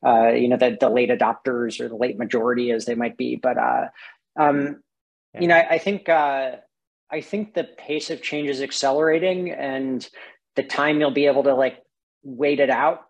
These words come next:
Speaker 1: is getting shorter. Um, you know, like, as, as a, so, so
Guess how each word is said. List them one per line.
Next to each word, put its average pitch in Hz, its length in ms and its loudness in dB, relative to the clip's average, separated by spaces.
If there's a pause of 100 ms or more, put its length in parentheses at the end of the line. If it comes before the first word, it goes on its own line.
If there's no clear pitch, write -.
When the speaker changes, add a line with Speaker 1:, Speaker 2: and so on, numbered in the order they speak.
Speaker 1:
is 127 600 -8 (100)
getting 156 220 -2
shorter. 165 680 -2
Um, 135 640 2
you 139 120 -2
know, 135 120 4
like, 135 200 2
as, 131 320 -2 (200)
as 139 240 -2
a, 135 400 0
so, 143 280 -10 (240)
so 143 420 2